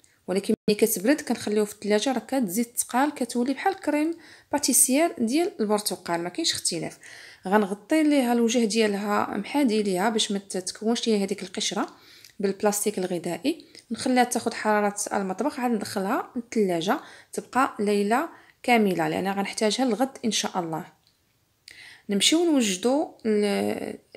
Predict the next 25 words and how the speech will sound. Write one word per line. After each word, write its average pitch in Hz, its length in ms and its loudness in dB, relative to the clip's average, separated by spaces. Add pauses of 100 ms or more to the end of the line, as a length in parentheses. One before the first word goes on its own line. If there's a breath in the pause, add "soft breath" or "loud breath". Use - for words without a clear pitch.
ال-، 180 760 -8
الكاب 175 300 -4
كيك. - 540 -2 (2750 soft breath)
حتى - 140 -2
هما 208 480 2
حضرته - 480 -2
معكم 202 400 0
في - 100 -6
القناه، 208 520 0 (100)
غنخلي 240 300 0
لكم 220 240 0
الروابط 208 500 2
ديال 190 380 0 (1000 loud breath)
ال-، 185 180 0
هاد 202 220 4
الوصفات 202 580 0
هادي 196 320 2
في، 202 360 -2
في - 80 -4
شاشه 226 280 2
النهايه، 185 460 0
في 233 100 -6
دوك 214 140 -4
المربعات 180 440 -4
الصغار، 175 400 -2